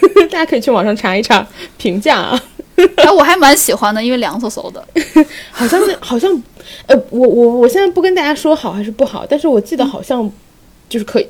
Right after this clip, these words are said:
Speaker 1: 最好选没有这些的，没有附加的这些东西的。
Speaker 2: 哦。啊，无所谓，
Speaker 1: 大家可以
Speaker 2: 反正我现在也不用卫生巾了。不是说我，不是说绝经，因为我现在用的是棉条。
Speaker 1: <laughs> 不是，你要这样解释吗？
Speaker 2: <laughs> 我，我现在用的是棉条，对。我顺便再说一句，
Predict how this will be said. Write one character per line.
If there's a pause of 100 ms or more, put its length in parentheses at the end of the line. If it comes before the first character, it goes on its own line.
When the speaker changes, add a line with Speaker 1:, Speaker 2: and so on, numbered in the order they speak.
Speaker 1:
最
好
选 (300)
没
有
这
些
的， (120)
没
有
附
加
的
这
些
东
西
的。 (760)
Speaker 2:
哦。 (640)
啊，
无
所
谓，
Speaker 1:
大
家
可
以 (100)
Speaker 2:
反
正
我
现
在
也
不
用
卫
生
巾
了。 (100)
不
是
说
我， (160)
不
是
说
绝
经， (120)
因
为
我
现
在
用
的
是
棉
条。
Speaker 1:
<laughs>
不 (520)
是， (180)
你
要 (100)
这
样 (100)
解
释
吗？ (640)
Speaker 2:
<laughs>
我，
我
现
在
用
的
是
棉
条，
对。 (680)
我
顺
便
再
说
一
句，